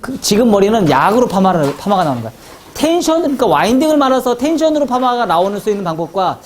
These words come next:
어? 약액으로 파마가 나올 수 있는 방법이 있어요.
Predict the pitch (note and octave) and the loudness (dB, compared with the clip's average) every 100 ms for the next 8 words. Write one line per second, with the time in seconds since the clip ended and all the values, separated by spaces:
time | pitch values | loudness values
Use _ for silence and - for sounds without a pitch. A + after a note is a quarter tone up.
0 | - - _ - G3 B3+ - - - D#3+ | -20 -20 _ -6 -2 -2 -6 -18 -10 -2
1 | D#3+ G3 B3+ D4 D4+ C#4+ B3 C4 A#3+ F#3 | 0 0 0 0 -2 -4 -4 -4 -2 -4
2 | F#3 F#3 E3 C#3 B2 A2 A#2 G#2 | -6 -8 -8 -10 -10 -14 -18 -18